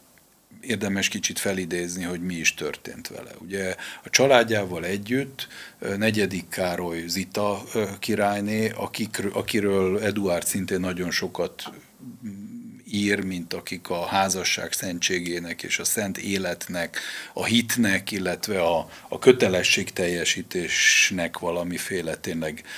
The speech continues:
ö, szentjei voltak éppen. Tehát velük, ö, éli át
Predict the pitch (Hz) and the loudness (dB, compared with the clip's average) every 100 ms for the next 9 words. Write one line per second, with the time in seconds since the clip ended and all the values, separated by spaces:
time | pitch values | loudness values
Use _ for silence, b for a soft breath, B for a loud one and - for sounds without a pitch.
0 | B B - 98 92 90 - 117 107 95 | B B -2 0 0 0 6 6 6 4
1 | 95 90 101 107 104 101 104 - 107 101 | 0 0 0 -2 -4 -4 -6 -4 -2 -2
2 | - 123 131 131 B B - 117 113 123 | 0 0 0 -4 B B 6 6 8 8
3 | 156 127 131 131 - 156 131 120 117 - | 8 8 6 2 -6 2 4 6 4 0
4 | 127 117 120 - 131 120 107 95 107 123 | -2 -2 -4 4 6 6 6 6 8 6
5 | 131 - - | 4 -2 -8